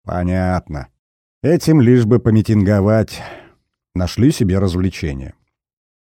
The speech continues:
Знакомлю их с Викой, представляю ее как свою невесту и музу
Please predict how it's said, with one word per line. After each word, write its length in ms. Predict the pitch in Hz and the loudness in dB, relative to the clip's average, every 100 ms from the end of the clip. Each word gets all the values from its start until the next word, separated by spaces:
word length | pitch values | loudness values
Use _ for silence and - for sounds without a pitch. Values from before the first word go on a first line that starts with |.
| - | -10
Знакомлю 600 | 87 107 - 170 123 92 | -2 -2 0 2 2 2
их 100 | - | -2
с 140 | - | -8
Викой, 400 | 90 127 131 120 - _ _ _ _ _ _ | -2 -2 0 -4 -4 _ _ _ _ _ _
представляю 840 | - 98 - - 107 104 120 117 107 | -4 -4 -4 -4 -2 0 2 2 2
ее 180 | 101 | 2
как 200 | - 104 | 0 -6
свою 420 | - - 90 101 110 | -6 -8 -4 0 0
невесту 800 | 90 85 113 120 - - 104 - _ _ _ | 0 0 -2 -2 -8 -6 -6 -8 _ _ _
и 80 | 190 | 0
музу 560 | 160 95 95 80 87 | 2 2 0 -2 -4